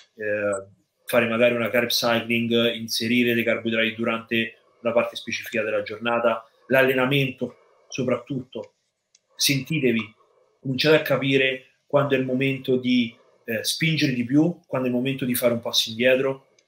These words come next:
quindi magari un recupero, un recupero completamente passivo. Prendetevi del tempo, perché se volete fare una season lunga è l'esatto contrario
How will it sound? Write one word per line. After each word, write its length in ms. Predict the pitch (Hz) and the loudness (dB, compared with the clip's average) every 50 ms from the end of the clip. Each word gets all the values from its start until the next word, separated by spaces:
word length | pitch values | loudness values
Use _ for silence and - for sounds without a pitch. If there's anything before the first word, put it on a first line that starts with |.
| _ _ _ _ _ _ _ _ _ - - | _ _ _ _ _ _ _ _ _ -16 -10
quindi 300 | - 123 127 117 117 113 113 | -6 -4 -2 0 -2 -2 -2
magari 400 | 117 117 120 117 117 113 113 - - | 0 2 2 4 2 2 -2 -6 -8
un 140 | - 131 127 | -6 -4 -2
recupero, 640 | 123 120 123 127 123 123 120 117 117 117 113 113 113 - | -2 0 -2 0 0 2 4 4 4 4 2 -2 -4 -4
un 60 | 131 | -2
recupero 320 | 127 123 123 120 123 123 | 0 0 0 0 0 0
completamente 500 | 117 131 127 127 127 123 123 120 117 - 117 | -2 -2 -4 -2 -2 -2 -2 -2 -4 -6 -6
passivo. 720 | 113 110 - - - - - 131 131 135 135 131 131 - _ - _ - - - | -8 -8 -8 -12 -12 -10 -6 -4 -2 0 0 -2 -4 -8 _ -20 _ -20 -18 -12
Prendetevi 480 | - 123 127 127 143 143 143 139 143 135 | -8 -6 -2 0 0 0 0 0 0 0
del 180 | 127 123 120 | 0 0 0
tempo, 320 | - - 135 135 139 139 131 | 0 -2 -2 -2 -2 -4 -4
perché 520 | 120 123 - - 131 123 117 - - _ _ _ | -4 -6 -4 -2 0 0 0 -2 -6 _ _ _
se 160 | - - 135 | -4 -2 -2
volete 200 | 123 135 151 170 170 | 0 2 2 4 4
fare 160 | - 151 151 | 4 2 2
una 160 | 143 139 139 - | 0 -2 -4 -6
season 300 | - 143 127 - 131 123 120 | -8 -8 -8 -6 -6 -6 -4
lunga 480 | 113 120 123 117 117 117 117 123 117 - - - - _ _ _ _ - - - - - - _ _ - _ _ _ _ _ _ - | -2 -2 -2 0 2 2 2 2 2 -4 -12 -20 -20 _ _ _ _ -20 -20 -20 -20 -20 -20 _ _ -20 _ _ _ _ _ _ 0
è 100 | - 139 | 0 2
l'esatto 560 | 139 139 143 - 185 190 190 190 - - 160 147 | 2 2 2 2 4 2 2 2 2 0 2 2
contrario 840 | 151 147 143 143 - 123 120 117 117 117 117 120 139 160 175 - | 2 0 -2 -2 -2 -2 -2 0 0 0 0 0 0 0 -2 -6